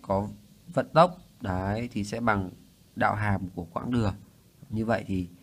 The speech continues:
V T sẽ bằng, ờ, S T, ờ, đạo hàm nha các em nhá. Còn gia tốc thì sẽ bằng đạo hàm của vận tốc. Như vậy nó bằng là gì? Đạo hàm hai lần của quãng đường nha các em nhá.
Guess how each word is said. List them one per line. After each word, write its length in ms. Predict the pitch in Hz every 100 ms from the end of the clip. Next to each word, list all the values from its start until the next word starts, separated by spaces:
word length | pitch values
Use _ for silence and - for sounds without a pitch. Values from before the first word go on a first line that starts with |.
| -
V 80 | - 113
T 200 | 117 113
sẽ 80 | 107
bằng, 220 | 110 98
ờ, 500 | 92 85 87 - - 127
S 80 | -
T, 60 | 113 110 107 104
ờ, 180 | 101
đạo 140 | 101 98
hàm 260 | 95 87
nha 100 | 92
các 60 | 104
em 80 | 104
nhá. 160 | 120 120 - - - -
Còn 180 | 107
gia 220 | 104 131 131
tốc 320 | 165 180 - - - - - -
thì 140 | 95
sẽ 200 | - -
bằng 260 | 127 101 95
đạo 160 | 95
hàm 280 | 95 95 87
của 100 | 87
vận 200 | 90 87
tốc. 200 | 120 151 - - -
Như 120 | 120
vậy 160 | 120 95
nó 60 | 107
bằng 300 | 104 92 90
là 120 | 87
gì? 200 | 95 98 - - - - - - - - -
Đạo 100 | 104
hàm 160 | 104 101
hai 180 | 110
lần 220 | 107 95 92
của 340 | 92 85 85 - -
quãng 140 | 107
đường 220 | 110 92
nha 80 | 95
các 60 | 101
em 100 | 101
nhá. 160 | 117